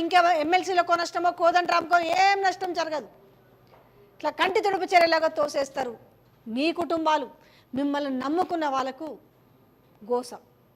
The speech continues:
దయచేసి అట్లాంటి ప్రయత్నం చేయకండి, పోరాటం చేయండి, కళ్ళు తెరిపించండి, అవసరమైతే వాళ్ళ సీటు ఊడగొట్టండి, కానీ వాళ్ళ ఉద్యోగం ఊడగొట్టండి మీ ఉద్యోగాల కోసం. కానీ దయచేసి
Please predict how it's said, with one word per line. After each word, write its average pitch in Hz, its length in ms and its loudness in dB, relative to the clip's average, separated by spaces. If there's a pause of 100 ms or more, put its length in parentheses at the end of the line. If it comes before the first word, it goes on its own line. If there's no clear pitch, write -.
(320)
దయచేసి 311 420 4
అట్లాంటి 339 280 2 (100)
ప్రయత్నం 381 360 6 (100)
చేయకండి, 320 440 4 (180)
పోరాటం 381 500 8 (120)
చేయండి, 339 420 4 (760)
కళ్ళు 392 300 6
తెరిపించండి, 339 560 4 (100)
అవసరమైతే 302 500 0
వాళ్ళ 285 120 2 (120)
సీటు 466 360 8
ఊడగొట్టండి, 320 640 6
కానీ 339 220 2 (440)
వాళ్ళ 285 200 6 (140)
ఉద్యోగం 311 420 4
ఊడగొట్టండి 277 540 -2
మీ 269 80 -4 (120)
ఉద్యోగాల 254 340 -4 (100)
కోసం. 240 260 -12
కానీ 277 200 -10
దయచేసి 294 420 -6